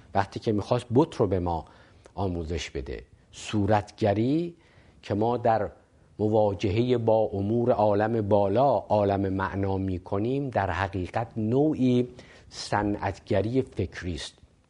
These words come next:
صورتهایی که ما آدمیان از امور بی صورت همچون خداوند، ملک و روح می‌کنیم، به نوعی می‌تواند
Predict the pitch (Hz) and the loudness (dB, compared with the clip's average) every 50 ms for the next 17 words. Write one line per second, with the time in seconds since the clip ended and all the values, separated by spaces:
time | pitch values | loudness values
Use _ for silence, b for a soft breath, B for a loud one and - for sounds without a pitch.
0 | _ _ _ _ _ _ _ _ _ _ _ B B B B B B B - - | _ _ _ _ _ _ _ _ _ _ _ B B B B B B B -16 -16
1 | - - - 113 110 110 113 113 113 - 104 98 120 135 139 135 123 - - 117 | -12 -4 0 2 4 4 4 4 2 -2 -4 0 2 2 2 0 -2 -2 -2 0
2 | 113 113 117 123 123 85 104 104 104 98 104 101 104 104 104 117 123 127 123 107 | 2 2 2 2 2 2 2 0 2 2 0 0 2 2 2 2 2 2 0 -2
3 | - B B B B B B B 95 107 92 98 - - 110 110 110 120 127 127 | -4 B B B B B B B 0 0 0 -2 -2 0 0 2 2 2 2 4
4 | 123 123 113 101 104 107 104 95 - - - 110 104 101 104 117 127 127 120 - | 2 2 0 0 0 0 0 -2 -4 -6 -2 -2 0 2 2 2 2 2 0 -6
5 | - - b b b b b - - 117 117 113 120 - 120 117 104 - - - | -14 -18 b b b b b -2 0 0 0 0 -2 -2 -2 -2 -2 -4 -2 -2
6 | 110 98 107 101 101 98 92 110 120 127 123 117 110 98 - 67 80 90 98 98 | 2 4 4 4 4 2 2 0 0 0 0 -2 -4 -4 -6 -6 -6 -2 0 0
7 | 101 113 123 131 120 - - 95 87 92 101 98 92 90 123 143 143 117 - - | 2 2 2 2 0 -2 -6 -8 -4 0 0 0 0 2 2 2 2 2 0 -4
8 | 98 101 101 95 - - - 104 104 113 135 160 165 170 170 165 b b b b | -4 -4 -4 -4 -4 -4 -4 -2 0 0 0 0 0 -2 -4 -6 b b b b
9 | b b b b b b b b b b b b b _ _ _ 107 98 90 117 | b b b b b b b b b b b b b _ _ _ -8 -4 0 0
10 | 107 104 101 104 104 107 120 135 147 151 147 147 147 147 - - 127 127 127 123 | 0 0 0 0 0 0 2 2 2 2 0 0 -2 -4 -2 0 0 2 2 2
11 | 123 123 123 123 123 - _ _ _ _ 101 104 101 95 87 - - 98 95 95 | 2 0 0 -2 -6 -10 _ _ _ _ -2 -2 -2 -2 -4 -4 -2 -2 0 0
12 | 101 95 92 92 90 90 98 104 110 110 | 0 0 0 0 -2 -2 -2 -2 -2 -4